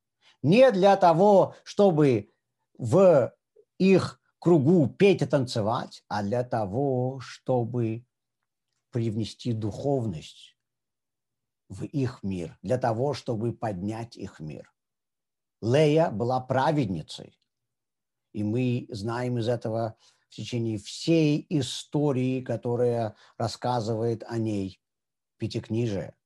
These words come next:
И Дина, которая упоминается здесь как дочка Леи, конечно же, упоминается таковой только потому, что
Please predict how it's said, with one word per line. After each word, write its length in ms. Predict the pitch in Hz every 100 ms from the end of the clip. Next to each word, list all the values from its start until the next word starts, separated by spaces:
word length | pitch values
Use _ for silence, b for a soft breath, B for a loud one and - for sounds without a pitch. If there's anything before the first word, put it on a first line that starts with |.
| _ _ _ _ _ _ _ -
И 260 | 107 101
Дина, 500 | 92 92 151 185 127
которая 340 | 110 101 113 110
упоминается 880 | 110 104 98 131 151 117 - 104
здесь 400 | 82 85 156 120
как 300 | - 104 80
дочка 420 | 85 240 208 -
Леи, 480 | 139 123 98 87 - b b
конечно 420 | 120 127 170 147
же, 120 | 143
упоминается 540 | 131 131 123 139 135 123
таковой 440 | 127 123 110 131
только 480 | 127 233 302 - 202
потому, 540 | 180 170 156 151 160 B
что 480 | B - 202 175 -